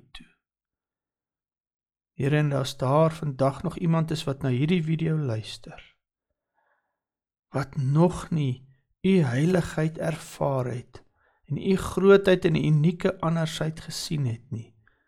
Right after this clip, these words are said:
laat u heerlikheid skyn, Here. Open hulle oë. Open hulle ore.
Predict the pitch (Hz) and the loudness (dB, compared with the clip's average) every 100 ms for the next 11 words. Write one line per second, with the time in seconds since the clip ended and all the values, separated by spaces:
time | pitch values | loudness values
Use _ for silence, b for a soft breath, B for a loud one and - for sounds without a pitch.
0 | _ _ _ - 147 131 - - 156 135 | _ _ _ -12 -6 -6 -6 -2 0 0
1 | 120 123 143 156 160 151 - - - - | -4 -2 0 0 0 -2 -2 -6 -8 -4
2 | 139 135 120 107 104 117 123 - 180 185 | 0 0 0 -2 -6 -8 -6 6 8 8
3 | 185 170 165 170 - 131 117 107 107 - | 4 2 2 -2 -4 -6 -6 -8 -12 -20
4 | _ _ _ _ _ _ _ _ _ _ | _ _ _ _ _ _ _ _ _ _
5 | _ _ - 147 151 156 151 156 160 - | _ _ -4 -2 -2 -2 -2 -2 -4 -6
6 | 131 120 113 120 117 | -4 -4 -4 -8 -16